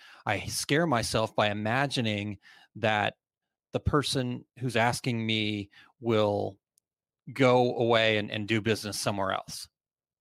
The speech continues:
Okay, so that's what you, how, uh, you know, again, I'm, I'm just making this up as it might happen in my head. H-, how it happens in your head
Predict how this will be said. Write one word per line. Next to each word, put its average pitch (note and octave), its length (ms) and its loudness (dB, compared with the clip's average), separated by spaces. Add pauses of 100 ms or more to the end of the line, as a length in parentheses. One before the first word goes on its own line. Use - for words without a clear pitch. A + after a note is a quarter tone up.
(300)
Okay, A2 340 -2
so - 140 -6
that's B2 220 -2
what - 120 -4
you, C#3+ 180 -6
how, B2 120 -2
uh, C3 40 -2
you - 520 -14
know, C#3+ 120 -18
again, A2 200 -4
I'm, G#2 200 -4 (260)
I'm A#2+ 140 2
just A#2+ 160 0
making A#2 260 0
this A2 180 -2
up A2 220 -2
as G#2+ 460 -6
it A2+ 160 -8
might G#2+ 220 -2
happen A2 280 -2
in G#2 60 -2
my G2 180 -2
head. - 220 -6 (400)
H-, - 80 -4
how G#2+ 160 0
it G2+ 80 0
happens G#2+ 320 0
in A2+ 60 -2
your A2 120 0
head G#2+ 340 -2